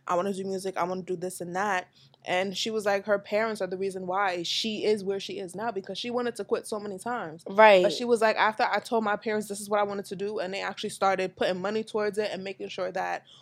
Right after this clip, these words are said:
Speaker 1: whenever I put something out, it's the best," she was like, "Look at
Speaker 2: Exactly.
Speaker 1: me now."
Speaker 2: Exactly. So, and that made me realize too. But you know, and you know what's crazy? I think my parents woulda did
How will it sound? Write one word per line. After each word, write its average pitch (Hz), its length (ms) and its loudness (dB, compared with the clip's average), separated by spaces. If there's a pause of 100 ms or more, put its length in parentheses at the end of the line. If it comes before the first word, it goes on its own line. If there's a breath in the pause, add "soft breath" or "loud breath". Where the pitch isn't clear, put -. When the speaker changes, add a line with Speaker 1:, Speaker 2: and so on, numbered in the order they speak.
(120)
Speaker 1:
whenever 208 280 2
I 202 120 4
put 214 180 -2
something 208 320 -4
out, 202 180 0
it's 185 140 -6
the 180 80 -2
best," 190 460 2 (560)
she - 140 -4
was 302 140 4
like, 311 240 6
"Look - 100 -2
at - 40 2
Speaker 2:
Exactly. - 80 0
Speaker 1:
me 359 80 -2
now." 233 460 -4 (340)
Speaker 2:
Exactly. 208 640 8 (340 soft breath)
So, 208 300 12
and 220 260 8
that 226 160 12
made 240 160 8
me 214 120 6
realize 196 500 8
too. 185 280 0 (360 loud breath)
But 220 120 10
you 226 140 6
know, 220 120 -2 (140)
and 247 120 6
you 262 60 6
know 330 120 10
what's 370 160 4
crazy? 262 260 6
I 220 100 6
think 339 260 2
my 233 140 8
parents 220 420 4
woulda 202 180 6
did 196 340 2